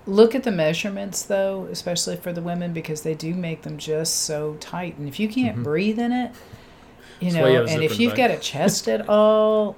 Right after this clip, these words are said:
Speaker 1: it's like they're designed for women that don't have chests. I'm sorry. Um,
Speaker 2: Yeah.
Speaker 1: you know, 'cause you're gonna be wearing a sports bra underneath that thing.
Speaker 2: Mm-hmm.
Speaker 1: Um,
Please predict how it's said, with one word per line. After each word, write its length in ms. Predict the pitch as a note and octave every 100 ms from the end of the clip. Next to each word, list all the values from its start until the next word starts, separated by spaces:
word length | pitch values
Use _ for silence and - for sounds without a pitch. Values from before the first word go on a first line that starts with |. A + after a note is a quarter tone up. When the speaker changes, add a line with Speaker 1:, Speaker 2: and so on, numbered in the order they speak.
| -
Speaker 1:
it's 760 | G3+ F#3+ - D#3 F3+ F3 E3+
like 160 | G3+ G#3
they're 100 | A#3+
designed 440 | A3+ G#3+ F#3 F3+ E3+
for 60 | D#3+
women 240 | D3+ D3+
that 100 | D3
don't 240 | D3 D3+ D#3
have 180 | E3
chests. 380 | E3 - - -
I'm 140 | - D#3+
sorry. 240 | - - - - - - -
Um, 420 | D#3 D3 C#3+ C3+ -
Speaker 2:
Yeah. 40 | - - -
Speaker 1:
you 100 | D#3
know, 120 | C#3
'cause 260 | C3 C#3+ D#3+
you're 120 | F3
gonna 180 | A3 G3+
be 160 | E3 D#3+
wearing 240 | D#3 D3+
a 40 | C3+
sports 340 | - G3+ G3+
bra 260 | - D3+ C3
underneath 380 | C3+ C3 B2+
that 220 | C#3 C3 -
thing. 200 | B2+ C3
Speaker 2:
Mm-hmm. 460 | B2 A#2 B2+ -
Speaker 1:
Um, 440 | D3+ C#3 C3+ C3